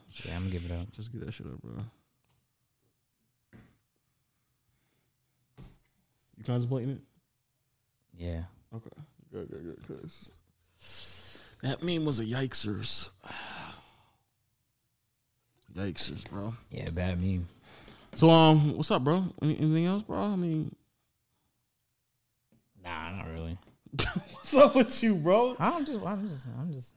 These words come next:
Speaker 1: I don't really have nothing else to talk about. What happened, Lord? A moment ago, you was carrying, but I'm, I'm waiting for you to go ahead, carry. Go ahead.
Speaker 2: <laughs> Yo, what? Yo, what's up with you?
Speaker 1: You rate memes and carry this right here.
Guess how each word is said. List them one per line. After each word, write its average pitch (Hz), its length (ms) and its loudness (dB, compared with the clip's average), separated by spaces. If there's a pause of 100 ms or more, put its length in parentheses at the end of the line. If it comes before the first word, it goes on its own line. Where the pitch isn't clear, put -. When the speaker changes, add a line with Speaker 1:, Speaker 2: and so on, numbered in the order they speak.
Speaker 1:
I 107 60 -8
don't 120 380 0
really 113 140 2
have 110 140 2
nothing 110 140 2
else 107 160 0
to - 60 -14
talk 113 160 -2
about. 90 260 -4 (4000)
What 185 120 -12
happened, 269 320 -6
Lord? 269 220 -6
A 233 40 -6
moment 294 320 -4
ago, 254 160 -4
you 269 160 -4
was 185 160 -2
carrying, 277 540 -2
but 156 140 -6
I'm, 226 300 -4 (320)
I'm 285 100 -4
waiting 381 160 -4
for 339 100 0
you 330 60 4
to 262 80 0
go 359 240 0
ahead, 381 180 -2
carry. 294 680 -2 (1300)
Go 381 200 0 (520)
ahead. 175 260 6
Speaker 2:
<laughs> - 60 -10
Yo, 320 280 12
what? 302 160 4
Yo, 285 160 4 (180)
what's 494 200 6
up 605 200 8
with - 160 0
you? 208 240 6
Speaker 1:
You 339 100 0
rate 330 260 4
memes 403 300 0
and 415 120 -2
carry 440 320 6
this 381 160 2
right 381 160 2
here. 214 380 6